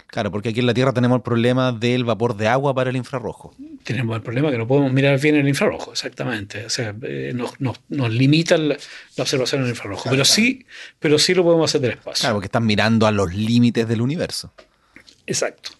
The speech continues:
Speaker 2: Entonces, entonces detectamos los candidatos con observaciones con el telescopio del espacio, con el Hubble Space Telescope. Y esos candidatos tenemos que verificar que son efectivamente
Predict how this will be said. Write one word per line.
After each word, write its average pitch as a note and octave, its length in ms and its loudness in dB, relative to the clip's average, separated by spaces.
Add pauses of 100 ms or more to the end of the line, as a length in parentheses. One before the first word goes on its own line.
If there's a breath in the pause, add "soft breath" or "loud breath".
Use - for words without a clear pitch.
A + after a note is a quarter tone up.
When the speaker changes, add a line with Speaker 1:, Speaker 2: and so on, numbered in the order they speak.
(300)
Speaker 2:
Entonces, G#3+ 460 2
entonces - 500 0 (140)
detectamos F3+ 1040 0
los D3 140 -2
candidatos D3 800 2
con C3 360 -2
observaciones C3+ 600 0
con B2+ 120 0
el A2+ 260 -6
telescopio B2 380 -6
del A#2 100 -4
espacio, - 340 -8
con G#2 100 -6
el G#2 100 -6
Hubble A#2 140 -2
Space - 380 -6
Telescope. - 500 -12 (140)
Y E3+ 180 2
esos E3+ 160 2
candidatos D#3+ 500 0
tenemos D3 280 0
que D3 100 -4
verificar B2 580 0
que - 120 -4
son C3+ 200 0
efectivamente A#2 920 -6